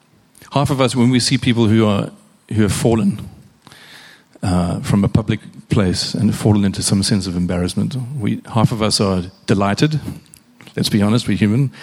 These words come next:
And the other half of us says, "Oh, no, that's terrible." We feel let down again.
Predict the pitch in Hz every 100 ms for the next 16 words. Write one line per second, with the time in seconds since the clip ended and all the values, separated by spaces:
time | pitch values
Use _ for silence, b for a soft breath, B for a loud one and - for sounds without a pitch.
0 | B - 107 113 101 104 101 104 92 107
1 | 107 107 143 123 - 165 196 190 - -
2 | _ B B B B B - 107 135 117
3 | 113 117 110 101 95 113